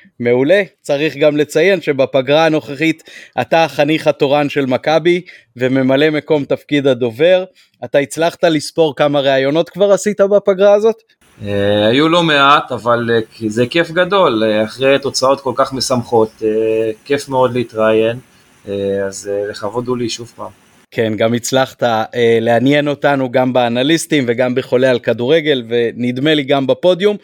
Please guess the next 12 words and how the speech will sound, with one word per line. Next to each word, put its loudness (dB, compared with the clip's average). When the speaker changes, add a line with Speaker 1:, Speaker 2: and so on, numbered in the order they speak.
Speaker 1:
אולי 4
בעוד 0
כמה, -2
אבל 4
אנחנו 2
ננסה 2
בכל 0
זאת -4
לגעת 0
בכמה -2
דברים -2
שאולי 2